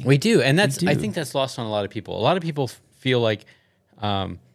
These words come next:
Speaker 1: you know, Anglicans have a rich history, or
Speaker 2: Yes.
Speaker 1: or, you know, other den-, you know, denominations have a, a rich and storied history. Baptists have a rich history,
Speaker 2: Yeah.
Speaker 1: and we ought to rejoice in that.
Speaker 2: Mm.
Speaker 1: It is the grace of God, you
Speaker 2: Yeah.
Speaker 1: know, that comes right, I mean,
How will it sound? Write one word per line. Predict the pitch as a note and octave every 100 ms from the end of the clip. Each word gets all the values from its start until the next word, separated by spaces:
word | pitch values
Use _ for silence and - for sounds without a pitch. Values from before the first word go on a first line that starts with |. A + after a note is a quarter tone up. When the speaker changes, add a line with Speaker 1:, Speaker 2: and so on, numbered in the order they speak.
| _ -
Speaker 1:
you | A#2
know, | G#2
Anglicans | A2 F#2 E2 F#2+ F2+
have | E2
a | E2
rich | E2+ -
history, | F2+ - - -
or | F2 A#2
Speaker 2:
Yes. | A2+ - - - _
Speaker 1:
or, | G2+ G2+ G2 F#2+ F#2 - -
you | G#2+ A#2
know, | F2+ -
other | G#2+ G#2
den-, | F2+ A2 G#2
you | G2+
know, | G#2 G2
denominations | F#2 G2+ G2 F#2+ F2+ F#2+
have | G2 F#2
a, | F2+ - _ G2
a |
rich | F#2+ G2+ -
and | F#2+
storied | - F#2+ F2+
history. | F#2 - F2+ F2+ _ _
Baptists | A#2 A2+ - G#2+ -
have | A2 G2
a | G#2
rich | F#2+ F2+ G2+ F#2+ -
history, | G#2+ - - - A2+ -
Speaker 2:
Yeah. | A#2 G2+
Speaker 1:
and | G#2+
we | A2
ought | G#2
to | G2+
rejoice | G2 E2+ F2+ F2
in | F2 E2+
that. | - - -
Speaker 2:
Mm. | G#2+ F#2
Speaker 1:
It | G#2 A2+
is | C3
the | B2
grace | A2+ A#2 A#2
of | G#2+
God, | A2+ A2+ G2+ -
you | B2 A2
Speaker 2:
Yeah. | G2
Speaker 1:
know, | G#2 - _ _
that | B2
comes | C3 G2+
right, | G2 A#2 C#3 -
I | A2+
mean, | A2 G2+